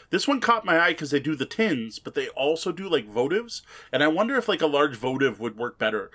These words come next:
especially if you could just, like, put it in the center of the table and not tell the group that it's gonna produce scent. Like, it's just, "Here's our centerpiece, you know, we light a candle for our game session." And then all of a sudden you start to notice whatever it is.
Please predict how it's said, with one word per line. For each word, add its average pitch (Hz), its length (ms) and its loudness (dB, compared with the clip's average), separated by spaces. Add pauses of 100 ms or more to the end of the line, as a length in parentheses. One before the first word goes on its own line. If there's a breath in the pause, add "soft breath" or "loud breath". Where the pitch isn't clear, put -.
(260 loud breath)
especially 208 400 0
if 220 80 0
you 202 80 -2
could 170 80 0
just, 156 160 0
like, 143 160 4 (320 soft breath)
put 180 160 2
it 226 80 -2
in 196 80 -10
the 160 80 4
center 175 260 2
of 156 80 2
the 139 60 -2
table 151 380 2
and 131 100 0
not 127 240 0
tell 147 220 2
the 131 80 -6
group 127 400 -4
that 127 100 0
it's - 300 -6 (160)
gonna 143 180 4
produce 131 320 -6
scent. 131 240 0 (140)
Like, 127 180 -2
it's - 140 -4
just, 127 240 0 (160 loud breath)
"Here's 180 180 0
our 147 80 6
centerpiece, 123 680 -2
you 120 80 -2
know, 123 100 -2
we 131 140 -4
light 139 180 2
a - 20 -2
candle 143 380 -6
for 123 180 -4
our 127 80 0
game 147 220 -2
session." 104 440 -6 (300 loud breath)
And 139 140 0
then 147 100 6
all 151 120 4
of 139 60 -6
a 139 40 -4
sudden 143 220 0
you 131 40 -6
start 135 260 0
to 139 40 -10
notice 120 340 -4
whatever 131 300 -4
it 127 60 -10
is. 143 280 -8